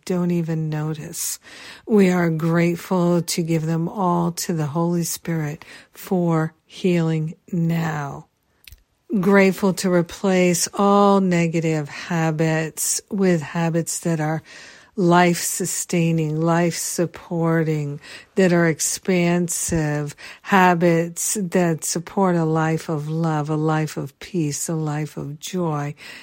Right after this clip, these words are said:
and prosperity. We are grateful to claim a healing here and now.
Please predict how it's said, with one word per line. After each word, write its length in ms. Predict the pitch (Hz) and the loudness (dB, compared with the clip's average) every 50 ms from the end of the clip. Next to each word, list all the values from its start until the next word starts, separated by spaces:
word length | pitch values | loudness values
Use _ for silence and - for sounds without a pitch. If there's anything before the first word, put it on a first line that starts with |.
| - _ - | -20 _ -4
and 360 | 226 190 180 175 170 165 - | 0 2 2 2 2 0 -2
prosperity. 1040 | - - 185 160 156 151 143 - - - - 165 160 160 160 160 156 151 143 143 156 | -6 -4 -2 -2 -2 -2 -4 -6 -6 -4 -2 -2 0 0 -2 -2 -2 -2 -2 -4 -2
We 240 | 170 175 175 170 160 | -2 0 2 2 2
are 120 | 156 151 | 0 -2
grateful 680 | 151 - - 160 156 156 160 - - 185 175 165 170 - - - - - _ - | -4 -4 -2 -2 -2 -2 -4 -6 -6 -4 -4 -4 -4 -8 -16 -20 -20 -20 _ -8
to 180 | - - 190 170 | -4 0 0 0
claim 640 | - - - - 202 190 185 180 175 175 175 190 - - | -2 -4 -6 -2 0 2 2 2 2 2 0 -2 -4 -6
a 60 | 185 | -6
healing 640 | 165 143 - - - 196 185 180 175 170 156 151 151 | -6 -6 -6 -4 -2 -2 -2 0 0 -2 -2 -2 -4
here 600 | 151 151 - - - 180 170 170 175 175 175 - _ - | -6 -10 -12 -6 -4 -2 0 0 0 -2 -2 -4 _ -10
and 300 | 180 160 156 156 151 151 | -8 -6 -6 -6 -6 -6
now. 500 | 156 156 160 156 156 151 143 147 160 - | -6 -4 -4 -4 -6 -6 -8 -10 -12 -14